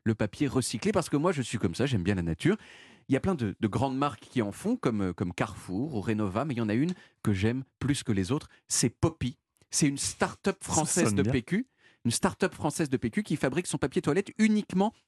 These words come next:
Speaker 1: avec du papier issu des poubelles d'entreprises normandes et bretonnes. Donc, en plus du plaisir de l'hygiène, il y a
Speaker 2: Hein ?
Speaker 1: celui de se dire qu'on fait ses affaires avec d'anciens bilans comptables de P M E du Calvados.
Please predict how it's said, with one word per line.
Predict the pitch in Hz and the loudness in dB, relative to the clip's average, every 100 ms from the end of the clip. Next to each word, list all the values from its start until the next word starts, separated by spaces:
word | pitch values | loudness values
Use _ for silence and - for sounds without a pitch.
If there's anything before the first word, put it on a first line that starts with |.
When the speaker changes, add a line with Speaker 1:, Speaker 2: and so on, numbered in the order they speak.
| - | -2
Speaker 1:
avec | 139 156 | -2 0
du | 165 | -2
papier | 160 143 185 - | -2 0 -2 -2
issu | 147 - 185 | -2 0 2
des | 147 | 0
poubelles | 156 143 175 | 0 0 0
d'entreprises | 151 139 135 156 170 131 | 0 -2 -4 -2 0 2
normandes | 156 139 170 160 | 2 2 -2 0
et | 131 | -2
bretonnes. | 123 131 180 214 - - - | 0 2 2 2 -2 -10 -2
Donc, | 170 - - | 0 0 2
en | 175 | 2
plus | - 233 277 | 2 2 2
du | - 196 | 0 -2
plaisir | 190 165 202 170 | 0 2 0 2
de | 165 | 0
l'hygiène, | 143 139 160 190 - - | 2 2 2 0 -8 -6
il | 135 | 4
y | 143 | 4
a | |
Speaker 2:
Hein ? | 494 | 4
Speaker 1:
celui | 123 135 | 2 2
de | 151 | 2
se | 120 | 2
dire | 113 135 147 | 0 0 -2
qu'on | 120 | -4
fait | - 131 | -2 0
ses | 117 104 | 0 0
affaires | 98 131 113 | 0 -2 -2
avec | 104 92 | -2 -2
d'anciens | 117 110 - 113 | -2 -2 -2 -2
bilans | 104 107 | 0 0
comptables | - 95 113 104 90 | -2 -4 -2 -2 -2
de | 87 | -2
P | - 104 | 0 0
M | 95 | 0
E | 95 | -2
du | 87 | -2
Calvados. | 107 90 85 139 | -2 0 2 2